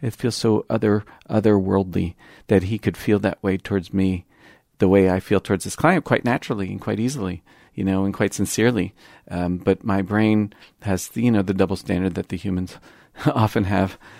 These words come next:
you know. Um, so I, I experience it viscerally, like,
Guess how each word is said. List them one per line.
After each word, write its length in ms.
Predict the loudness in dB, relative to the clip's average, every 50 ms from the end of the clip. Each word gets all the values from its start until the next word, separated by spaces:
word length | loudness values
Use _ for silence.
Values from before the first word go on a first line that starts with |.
| -20 -18 -6
you 120 | -4 -2
know. 200 | 0 0 -2 -2 -6 _ _ -20 -20 -20 -20 _ -8
Um, 400 | -4 0 0 2 0 0 -6 -8 _ _ _ _ _ _ _ _ _ -14
so 240 | -4 0 2 4 6
I, 80 | 6
I 160 | 4 4 2
experience 340 | 0 0 2 2 2 2 2 0
it 80 | 2
viscerally, 460 | 2 2 2 4 0 0 0 -2 -2
like, 420 | 0 0 0 0 -2 -6 -20 -20